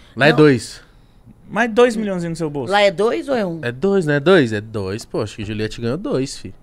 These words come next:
Speaker 3: Não, é um milhão
Speaker 1: Ah lá,
Speaker 3: e meio.
Speaker 1: já
Speaker 3: É
Speaker 1: começou
Speaker 3: um
Speaker 1: a pensar.
Speaker 2: Um e meio, um e meio.
Speaker 1: É?
Speaker 2: É um e meio. Não, tô tentando, é um e meio,
Speaker 3: Acho
Speaker 2: não é
Speaker 3: que é um,
Speaker 2: dois,
Speaker 3: é
Speaker 2: não.
Speaker 3: um e meio, um e meio.
Speaker 1: Ah, mas,
Speaker 3: S-,
Speaker 1: pô.
Speaker 3: com o imposto pago já, que alguém que ganhou aqui falou, até o Minha falou.
Speaker 1: Isso.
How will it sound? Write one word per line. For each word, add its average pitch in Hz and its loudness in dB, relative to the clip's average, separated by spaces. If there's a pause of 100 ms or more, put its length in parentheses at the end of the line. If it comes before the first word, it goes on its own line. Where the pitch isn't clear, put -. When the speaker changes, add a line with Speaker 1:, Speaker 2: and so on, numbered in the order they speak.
(320)
Speaker 3:
Não, 104 -2
é 98 -2
um 104 -6
milhão 120 -4
Speaker 1:
Ah 131 2
lá, 135 2
Speaker 3:
e - 4
meio. 120 2
Speaker 1:
já - -2
Speaker 3:
É - -6
Speaker 1:
começou 151 -2
Speaker 3:
um - -14
Speaker 1:
a - 0
pensar. 277 4
Speaker 2:
Um - 6
e 240 6
meio, 240 4
um 208 -2
e 277 0
meio. 240 -2
Speaker 1:
É? 196 2 (300)
Speaker 2:
É 165 -2
um 185 0
e 247 -4
meio. 214 -2
Não, 233 -2
tô 185 -16
tentando, 233 -8
é 185 -2
um 202 -2
e 262 -2
meio, 233 -6
Speaker 3:
Acho 196 -4
Speaker 2:
não 196 -4
é - -6
Speaker 3:
que 180 -6
é 208 2
um, - 0
Speaker 2:
dois, 208 -2
Speaker 3:
é - -12
Speaker 2:
não. 117 -8
Speaker 3:
um 123 -6
e 127 -8
meio, 113 -4
um 107 -6
e 107 -6
meio. 101 -6 (300)
Speaker 1:
Ah, 104 -6 (100)
mas, 190 -2
Speaker 3:
S-, - -12
Speaker 1:
pô. 110 0 (360)
Speaker 3:
com 135 -2
o 196 -2
imposto 208 -2
pago 208 0
já, 175 0
que 123 -10
alguém 127 -6
que 127 -14
ganhou 127 -4
aqui 123 -12
falou, 160 -6
até 131 -2
o 147 -2
Minha 151 -8
falou. 123 -8
Speaker 1:
Isso. 127 -6